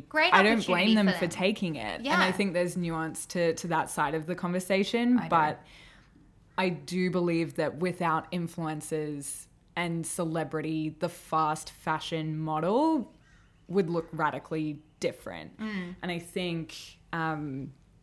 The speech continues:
Speaker 2: Aja Barber, who's a, a consultant and an author in this space, did an interview with Mother Jones recently, and she said that I think this is basically a direct quote, "If you're someone who's really good at affiliate linking and you're selling a lot of clothing, then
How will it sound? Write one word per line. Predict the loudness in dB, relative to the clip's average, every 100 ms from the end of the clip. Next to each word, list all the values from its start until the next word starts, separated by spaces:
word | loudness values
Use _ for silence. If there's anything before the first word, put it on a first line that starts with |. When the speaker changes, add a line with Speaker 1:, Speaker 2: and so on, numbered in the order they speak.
| -20 -20 2
Speaker 2:
Aja | 6 6 4
Barber, | 6 6 6 2
who's | 2 0
a, | 0 0 -2 -2
a | -2
consultant | 2 2 2 -2 -2 -4 0
and | 0
an | 0
author | -2 -4 -2 -2
in | -2
this | -4
space, | -6 -4 -2 0 -2 -6 -12 -16 _ -6
did | -2 0
an | 2
interview | 0 -2 -2 -2
with | -2 -2
Mother | 0 0
Jones | -2 -4 -4 -4
recently, | -4 -4 -6 -6 -6
and | -6 -6
she | -6 -4 -4
said | -4 -4 -4
that | -6 -6 -10 -18 -20 -20 -20 -20 _ -20 -20 -20 _ -6
I |
think | -4 -2
this | -2 -2
is | -2
basically | -2 -4 -4 -2
a | -2
direct | 0 -4 -6
quote, | -4 -4 -2
"If | -4 -2
you're | 0
someone | 2 4 4
who's | 4 4 2
really | 4 4 4
good | 4 4 2
at | 0 -4
affiliate | -2 0 2 2 2
linking | 2 2 2 0 0 -2
and | -2
you're | -4
selling | -4 -2 0 0
a | 0
lot | -2 -4
of | -6
clothing, | 0 2 4 2 2 0
then | 0 -2